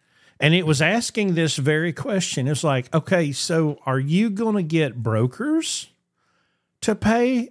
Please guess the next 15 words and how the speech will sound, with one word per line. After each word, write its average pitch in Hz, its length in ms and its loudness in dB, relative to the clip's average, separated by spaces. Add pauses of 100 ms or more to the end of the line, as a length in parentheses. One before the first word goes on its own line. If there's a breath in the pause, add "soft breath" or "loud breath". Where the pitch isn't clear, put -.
overtime 233 840 0
to 202 240 2
the 175 180 0
owner 185 380 2
operators 190 640 0
and 151 120 2
independent 175 560 0
drivers 170 420 -2
of 156 140 0
the 143 140 2
owner 160 320 0
operator 160 460 0
independent 151 440 0
driver 156 300 -2
association? 190 840 -2